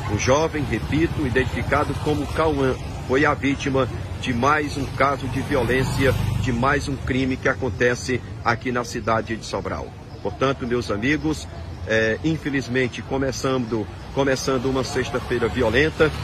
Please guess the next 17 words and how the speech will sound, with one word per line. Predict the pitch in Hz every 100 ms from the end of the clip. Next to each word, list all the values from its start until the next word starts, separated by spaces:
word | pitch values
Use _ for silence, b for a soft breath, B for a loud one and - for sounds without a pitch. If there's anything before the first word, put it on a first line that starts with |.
| - -
aqui | 123 147
na | 139 139
cidade | 135 120 127 120
de | 127
Sobral. | - 120 104 92 73 64 - - -
E | 151
os | 170
pais | - 147 151 123 98 -
pedem | 131 143 147 147 151 B B -
mais | 120 143 160 -
segurança | 160 156 151 147 143
aqui | 135 139
para | 143 143
o |
colégio, | 139 156 131 113 95
né, | 113 135
amigo? | 98 85